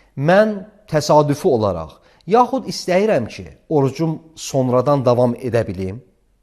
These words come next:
oruc tuta bilim, yemirəm bir şey, amma oruc niyyəti də edə bilmərəm səfərdə. Qayıdıram zöhr azanından tez, daxil oluram vətənimə. Burada vacibdir, orucumu niyyət edəm yenidən,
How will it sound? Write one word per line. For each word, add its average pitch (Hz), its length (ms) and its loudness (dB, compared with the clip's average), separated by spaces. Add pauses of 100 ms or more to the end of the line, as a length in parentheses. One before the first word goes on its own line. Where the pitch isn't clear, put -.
(220)
oruc 110 300 -2
tuta 90 240 -16
bilim, 87 240 -16 (300)
yemirəm 139 500 4
bir 98 120 -10
şey, 101 120 -14 (160)
amma 143 200 0
oruc 131 380 0
niyyəti 104 360 -6
də 160 120 -6 (100)
edə 117 160 -4
bilmərəm 110 440 -4
səfərdə. 76 520 -20 (880)
Qayıdıram 202 540 4
zöhr 190 260 6
azanından 113 640 -2 (1120)
tez, 214 760 -2 (280)
daxil 131 340 2
oluram 220 280 -2
vətənimə. 104 460 -6 (300)
Burada 294 240 2
vacibdir, 170 1040 2 (400)
orucumu 151 480 2
niyyət 165 460 2
edəm 233 220 -2
yenidən, 202 440 2